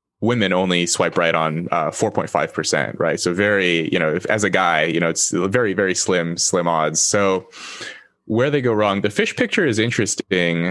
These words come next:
Uh, I talked to, uh, one of the, the former, uh, product guys at Tinder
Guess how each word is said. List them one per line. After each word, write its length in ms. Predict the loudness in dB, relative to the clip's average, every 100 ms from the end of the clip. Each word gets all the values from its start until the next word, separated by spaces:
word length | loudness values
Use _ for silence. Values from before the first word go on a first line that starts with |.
| 0
Uh, 160 | 0 2
I 120 | 0
talked 500 | 0 0 0 -4 -6
to, 580 | 0 2 2 2 2 0
uh, 640 | 0 2 2 2 2 0 -2
one 260 | -2 0
of 120 | 0
the, 280 | 0 2 2 0
the 80 |
former, 680 | -2 0 0 2 2 2 0
uh, 240 | 0 0
product 400 | 0 0 0 -2
guys 480 | 0 0 2 0 -2
at 320 | 0 0 -2
Tinder 640 | -2 -2 2 2 0 -2